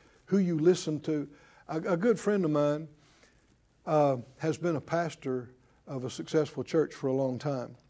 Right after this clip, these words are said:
But way back when he was young, he was heavy into drugs, hard drugs, and they almost destroyed him. I mean, he was, he was taking so many drugs and so much hard drugs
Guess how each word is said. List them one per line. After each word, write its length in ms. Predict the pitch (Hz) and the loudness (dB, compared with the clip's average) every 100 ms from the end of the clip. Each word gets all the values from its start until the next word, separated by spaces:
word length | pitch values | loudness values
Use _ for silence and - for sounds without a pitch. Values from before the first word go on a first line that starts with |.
| _ - - - - | _ -20 -20 -12 -2
But 140 | 147 | 2
way 240 | 151 220 | 8 8
back 300 | 240 214 - | 8 6 6
when 120 | 202 196 | 2 4
he 60 | |
was 200 | 143 131 | 2 2
young, 440 | 190 233 131 120 113 _ _ _ _ _ _ - | 2 2 0 -4 -12 _ _ _ _ _ _ -8
he 240 | - 190 | 2 2
was 400 | 185 147 131 - - | 4 2 2 -2 -10
heavy 520 | - 202 202 151 147 | 0 4 6 4 0
into 200 | 147 135 | -2 -4
drugs, 600 | 127 139 123 104 - - _ _ - - _ | 0 0 0 -6 -14 -20 _ _ -20 -20 _
hard 420 | - 180 175 120 | 0 4 6 4
drugs, 540 | 117 123 - - - - _ - - | -2 -6 -6 -14 -20 -20 _ -20 -6
and 180 | 143 151 | 0 4
they 60 | |
almost 420 | 156 226 208 190 - | 6 6 6 4 -2
destroyed 460 | - - 123 - | -4 -2 -2 -4
him. 120 | - _ _ _ - - | -14 _ _ _ -20 -4
I 160 | 139 151 | 0 2
mean, 260 | 156 147 | 4 2
he 220 | 120 190 | 2 2
was, 340 | 196 147 127 - - - - - - 147 - | 4 2 2 -6 -18 -20 -20 -18 -6 -6 -2
he 140 | 151 226 | 4 6
was 120 | 196 | 6
taking 320 | - 190 165 | 6 4 4
so 160 | 143 180 | 2 2
many 240 | 185 185 | 2 2
drugs 380 | 143 165 160 151 | 4 6 6 4
and 100 | 139 | 0
so 140 | 151 165 | 0 0
much 220 | 156 - | 0 -4
hard 320 | - 165 143 | 0 2 4
drugs 440 | 143 143 135 127 | 4 4 2 -4